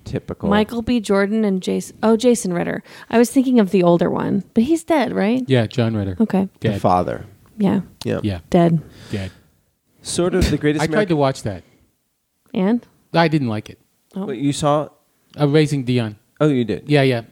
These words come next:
Speaker 1: All nine episodes?
Speaker 3: No, no, I was started. I just watched, like, part of the first episode. Maybe I sh-, I'll go back.
Speaker 1: Okay.
Speaker 3: Uh, just
Speaker 1: All
Speaker 3: for
Speaker 1: right.
Speaker 3: Steve.
Speaker 1: It's sort of the
Speaker 3: And I'll,
Speaker 1: greatest
Speaker 3: I'll
Speaker 1: American
Speaker 3: watch Thugs of Hindustan, too.
Speaker 1: It's sort of the greatest American hero, but with a kid. It's very charming, and the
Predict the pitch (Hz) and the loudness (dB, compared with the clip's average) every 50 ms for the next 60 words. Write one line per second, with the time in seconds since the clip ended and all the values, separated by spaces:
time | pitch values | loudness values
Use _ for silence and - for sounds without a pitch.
0 | _ - _ - 123 123 127 139 143 143 135 131 139 143 143 - 160 160 180 190 | _ -16 _ 0 2 2 2 2 0 0 0 2 2 2 0 -2 -4 -6 -6 -4
1 | 180 165 180 185 175 170 160 160 160 143 120 - 165 156 151 143 131 139 135 - | 2 4 6 6 6 6 4 4 2 2 0 0 0 0 0 0 -2 -6 -6 -6
2 | - - - 131 127 - - - - 127 117 110 _ _ - - 123 117 117 110 | -8 0 0 0 2 0 -4 -6 -4 -4 -4 -4 _ _ -6 -4 -4 -4 -4 -6
3 | 107 _ - 107 - 120 117 - - 104 - - 120 113 131 143 151 151 131 - | -10 _ -16 -14 -8 -8 -8 -8 -8 -12 -10 -12 -8 -6 -4 0 0 0 -2 -2
4 | - 156 156 151 160 143 117 107 98 95 _ _ _ - 151 156 - 117 113 113 | 0 -2 0 2 2 0 0 0 -4 -6 _ _ _ -4 -4 -2 -2 -6 -8 -10
5 | 120 120 - - 139 120 87 143 - - - 127 110 101 - - - _ - - | -16 -12 -2 -2 -2 0 0 -2 -4 -2 0 0 0 0 -2 -8 -20 _ -2 0
6 | 131 135 - - 185 185 190 196 175 170 139 143 147 151 156 151 151 160 156 160 | 0 0 0 0 0 0 0 0 0 -2 0 0 0 0 0 0 0 2 2 0
7 | 156 165 160 - 160 147 139 120 147 135 110 135 131 123 117 - - 127 117 113 | 0 -2 -4 -2 -2 -2 -2 -2 -6 -8 -8 -8 -8 -8 -10 -8 -8 -8 -8 -8
8 | 104 - - 117 104 90 85 _ _ _ _ - - 135 131 131 - - - - | -8 -8 -10 -10 -10 -10 -14 _ _ _ _ -4 -2 -2 -2 -2 -6 -10 -8 -8
9 | 151 - 160 160 156 151 151 127 143 135 147 135 - 147 139 139 - 147 127 123 | -2 0 0 0 2 0 0 2 2 2 2 0 -2 0 -2 -2 -2 -4 -4 -2
10 | 131 127 123 123 123 110 - - _ 107 107 110 85 110 107 - 120 - - - | 2 2 4 4 4 2 0 -8 _ 0 0 2 2 2 0 -2 -4 -8 -2 0
11 | 123 95 85 85 92 104 90 85 - - - - 107 107 117 123 - - 127 120 | 2 2 2 2 0 -2 -4 -4 -6 -8 -2 2 4 4 4 2 2 0 0 2
12 | 117 117 120 120 117 110 110 113 | 2 2 2 0 0 0 -2 -2